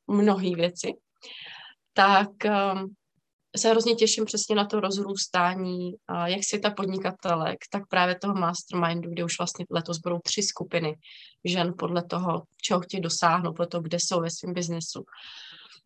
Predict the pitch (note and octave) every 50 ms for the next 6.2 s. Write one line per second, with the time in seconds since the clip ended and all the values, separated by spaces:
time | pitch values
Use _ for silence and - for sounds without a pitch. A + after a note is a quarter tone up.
0 | _ _ _ _ - F#3 F#3 F3+ F3+ F3 F3 E3+ - - - G3+ E3+ G3+ F#3 F#3
1 | F#3+ G3 G3 G3+ G3+ G3 G3+ G3+ - _ _ _ _ _ - G3+ G3+ F#3+ G3+ F#3
2 | F3+ F3+ F#3+ G3+ F#3+ - - F3+ E3+ G#3+ A#3 A3+ A3+ A3+ A3 A3+ A3 G#3+ G#3+ G#3
3 | G#3 G3+ G3 G3 F#3 F#3 - - - - _ - F#3+ F#3+ F#3+ - - _ _ _
4 | _ - G3 G3 G3 G3 G3+ F#3+ F3+ F#3 F3+ F3+ F3+ F3+ F3+ F3 F3 F3 F3 -
5 | F3 E3+ F3 - - - - E3+ E3 - - E3+ E3+ E3+ F3 F3+ E3+ D#3+ E3 D#3+
6 | D#3 _ - -